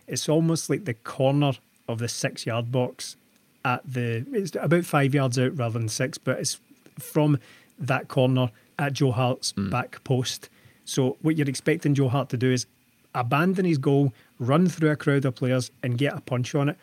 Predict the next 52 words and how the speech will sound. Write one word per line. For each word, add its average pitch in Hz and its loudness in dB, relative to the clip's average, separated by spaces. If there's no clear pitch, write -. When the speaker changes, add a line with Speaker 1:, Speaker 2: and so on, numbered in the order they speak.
Speaker 1:
What 165 0
happens 190 2
if 139 0
his 151 0
run's 196 2
checked? - -4
What 180 2
happens 175 2
if 139 2
he 135 4
runs 139 2
into 139 0
a - -2
load 127 2
of 113 -4
players? 156 2
Speaker 2:
Aye. - -4
Speaker 1:
He's 156 0
just 156 -4
left 139 2
an 127 4
empty 139 0
net. 175 2
So 151 2
I, 143 -4
I, 139 -2
I 135 -6
can't 151 4
blame 127 2
him 120 0
for 117 -4
that 113 -4
at 117 -8
all. 131 2
Yes, 185 2
he 170 4
could 147 2
have 131 2
leapt 147 0
above, 139 0
heroically 165 2
leapt 139 0
above 127 2
everyone 135 2
and 117 -4
punched - 0
it 147 -4
clear 131 0
to 127 -4
the 117 0
halfway 120 -2
line, 135 2